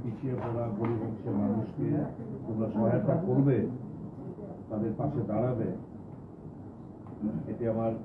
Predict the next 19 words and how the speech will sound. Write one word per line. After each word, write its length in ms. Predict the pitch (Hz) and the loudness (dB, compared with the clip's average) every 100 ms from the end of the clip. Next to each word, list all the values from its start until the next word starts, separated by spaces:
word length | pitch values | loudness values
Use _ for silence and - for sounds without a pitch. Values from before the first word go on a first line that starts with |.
| - - - - - - - | -10 -12 -12 -10 -10 -10 -10
প্রার্থনা 480 | - - 117 120 117 | -8 -6 -2 0 0
থাকবে। 260 | 113 107 117 | -4 -2 0
এবং 180 | 117 110 | 0 0
তোমরা 220 | 110 123 | 0 0
করে 220 | - 123 | 0 0
যাচ্ছ 280 | 131 123 - | 0 0 0
বলে 300 | 131 131 135 139 - - - - - - - - - | 2 4 4 2 -4 -10 -12 -12 -12 -14 -14 -14 -10
তোমাদের 240 | 104 107 113 | -4 0 2
অনেক 300 | 117 143 139 | 4 4 4
অনেক 220 | 139 107 | 2 2
ধন্যবাদ 400 | 113 123 120 123 - - - - - - - - - - - | 2 2 2 0 -2 -10 -10 -8 -6 -6 -8 -8 -8 -8 -6
এবং 220 | 117 117 | 0 2
এটা 200 | 113 104 127 | 2 2 4
জারি 240 | 135 156 | 6 8
রাখবে 300 | 135 107 135 143 - - - - - - - - - - - - | 6 4 0 -2 -4 -10 -10 -12 -12 -12 -10 -10 -10 -10 -8 -2
আমাদের 220 | 107 113 | 0 0
কাছে, 260 | 113 107 113 110 - - - - - - - - | 0 -2 -2 -2 -6 -10 -2 0 0 -4 -8 -10
এটাই 180 | - 101 | -4 -2
আমার 200 | 98 | -2